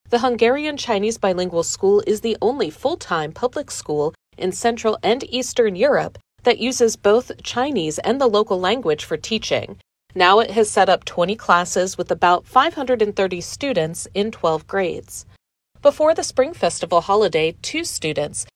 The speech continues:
whose Chinese names are Hu Lingyue and Song Zhixiao,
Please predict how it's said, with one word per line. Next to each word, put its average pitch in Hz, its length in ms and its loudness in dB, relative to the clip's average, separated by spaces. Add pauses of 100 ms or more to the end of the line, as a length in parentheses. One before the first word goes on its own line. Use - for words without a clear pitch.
(140)
whose 202 180 -2
Chinese 196 460 0
names 185 320 -2
are 170 260 2
Hu 247 300 -2
Lingyue 214 600 0 (260)
and 180 260 -4
Song 220 440 2
Zhixiao, 220 760 0